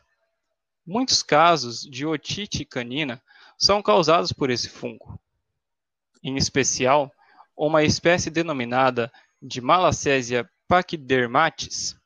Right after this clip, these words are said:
que tem uma característica interessante. É a única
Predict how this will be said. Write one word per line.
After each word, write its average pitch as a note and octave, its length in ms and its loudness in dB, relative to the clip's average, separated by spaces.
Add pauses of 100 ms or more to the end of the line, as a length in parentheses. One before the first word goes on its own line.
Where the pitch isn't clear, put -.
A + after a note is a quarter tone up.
(880)
que A3 100 -2
tem D3+ 280 0
uma E3+ 180 2
característica C#3 1600 0 (1000)
interessante. - 960 -2 (960)
É F#3 100 2
a F#3 100 6
única F3+ 720 0